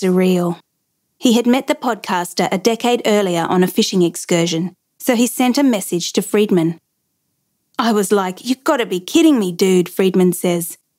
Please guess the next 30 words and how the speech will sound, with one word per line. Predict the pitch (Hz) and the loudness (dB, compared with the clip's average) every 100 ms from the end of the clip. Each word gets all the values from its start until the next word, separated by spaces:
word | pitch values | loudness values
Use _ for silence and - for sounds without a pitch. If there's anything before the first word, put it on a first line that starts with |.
| _ _ | _ _
He | - 226 | 2 4
knew | 220 233 202 | 6 6 4
he | 196 | 2
wanted | 190 190 185 | 0 0 -2
to | 202 | 0
locate | 180 170 - 185 180 | -2 -2 -2 -2 0
her. | 175 170 _ _ _ _ | -2 -4 _ _ _ _
"We've | 277 214 | 0 2
got | 302 269 | -2 -4
to | - | -8
finish | 180 262 233 190 | -2 0 2 0
this | - 185 | -2 -4
story." | - - 220 220 170 180 _ _ _ _ _ _ _ _ _ _ _ _ | -4 -2 0 0 -2 -6 _ _ _ _ _ _ _ _ _ _ _ _
Friedman | - - 262 262 294 | -6 0 2 4 2
concocted | 294 247 220 254 - 277 | 2 -2 -2 -4 0 0
a | 285 214 | 0 -2
plan | 208 196 | -2 -2
to | 190 | -4
surprise | 202 214 - 214 226 226 | -4 -6 -2 -2 -2 -2
the | 214 | -6
two | - 247 | -2 -2
fishing | 247 226 208 190 | 0 -2 0 -2
captains | 202 - - 180 175 - _ _ - | -2 -6 0 0 0 -6 _ _ -2
with | 220 180 | 0 0
the | 202 | 0
woman | 185 220 233 240 | 2 2 2 2
they'd | 254 254 | 2 0
rescued | 202 180 - 190 175 | -2 -4 -6 -4 -2
years | 196 196 196 - | 4 4 4 0
earlier. | 190 180 175 170 | 0 2 2 0